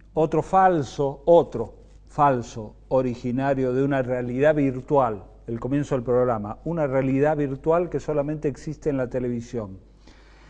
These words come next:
Si esta realidad virtual fuese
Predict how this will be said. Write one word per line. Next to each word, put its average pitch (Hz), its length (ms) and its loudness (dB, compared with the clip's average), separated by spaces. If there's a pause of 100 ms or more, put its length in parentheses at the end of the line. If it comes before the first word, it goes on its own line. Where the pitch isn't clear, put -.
(160)
Si 214 280 0
esta 185 300 -4
realidad 147 500 0
virtual 131 680 -6 (760)
fuese 143 760 2